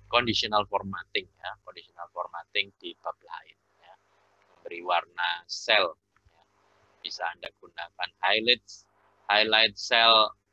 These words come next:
rules, misalnya equals to maksimal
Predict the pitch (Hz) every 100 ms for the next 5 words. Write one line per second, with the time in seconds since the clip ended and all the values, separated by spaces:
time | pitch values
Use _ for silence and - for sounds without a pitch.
0 | _ _ - 139 151 113 - - _ _
1 | _ - - 82 87 101 110 - 120 -
2 | 143 139 - - 135 143 143 143 139 -
3 | - 113 110 113 113 113